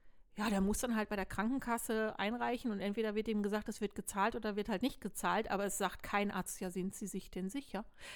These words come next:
Das ist auch nicht pro-life, sich diese armen Stränge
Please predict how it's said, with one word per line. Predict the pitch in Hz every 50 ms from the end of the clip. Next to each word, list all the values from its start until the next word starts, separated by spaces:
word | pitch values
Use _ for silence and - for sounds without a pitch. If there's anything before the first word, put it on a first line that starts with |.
| - - -
Das | - 453 - - -
ist | - 190 - - - -
auch | - 175 151 139 - - -
nicht | 285 320 320 - -
pro-life, | - - - 320 320 330 339 359 466 523 311 208 165 190 - - - - - - - - -
sich | - - 294 269 -
diese | - - 247 233 254 233
armen | 240 247 247 254 247
Stränge | - - - - 254 247 247 247 240 240 240 240